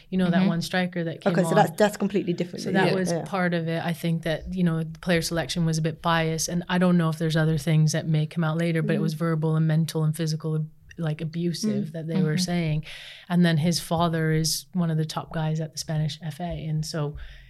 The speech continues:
Speaker 1: you know, basically when they wrote this letter, he then came back and said, "You need to apologize
Speaker 3: Mm-hmm.
Speaker 1: for your opinions and we can maybe forgive you and we can move on." And since then, Hermoso, Jenny Hermoso, who was out injured, obviously didn't play in the Women's Euros,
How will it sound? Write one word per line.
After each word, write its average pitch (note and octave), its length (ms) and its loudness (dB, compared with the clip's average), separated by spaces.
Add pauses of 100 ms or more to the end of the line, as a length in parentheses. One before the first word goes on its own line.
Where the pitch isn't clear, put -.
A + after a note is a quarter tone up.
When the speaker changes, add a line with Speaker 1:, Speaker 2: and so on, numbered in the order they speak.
(140)
Speaker 1:
you F#3 120 -2
know, D#3 260 0 (160)
basically E3+ 440 0
when D#3+ 160 2
they D#3 100 4
wrote E3 220 2
this D#3+ 180 -2
letter, E3 380 4
he D#3 120 0
then D#3+ 220 0
came D#3+ 180 0
back D#3+ 240 0
and D#3 140 0
said, E3 260 0
"You E3 80 0
need E3 200 0
to E3 80 -4
apologize D#3 920 -2 (380)
Speaker 3:
Mm-hmm. F3 100 -4
Speaker 1:
for D#3+ 520 2 (600)
your E3+ 200 0
opinions D#3+ 800 2
and D#3 500 2
we F3 100 0
can E3 200 -2
maybe D#3 260 2
forgive D#3+ 380 -2
you D#3 80 2
and D3+ 80 2
we D3+ 100 2
can D3+ 140 0
move D3+ 200 2
on." E3 400 2
And E3 200 -4
since F#3+ 300 0
then, D#3+ 180 0
Hermoso, D#3+ 720 0
Jenny D#3+ 240 -4
Hermoso, D#3+ 460 -4
who D#3+ 120 -4
was D#3 160 -6
out D3 180 -8
injured, D#3+ 340 0
obviously D#3 320 -4
didn't D#3 220 -4
play E3 200 -2
in E3 100 -2
the D#3+ 60 0
Women's D#3+ 240 0
Euros, E3 260 -2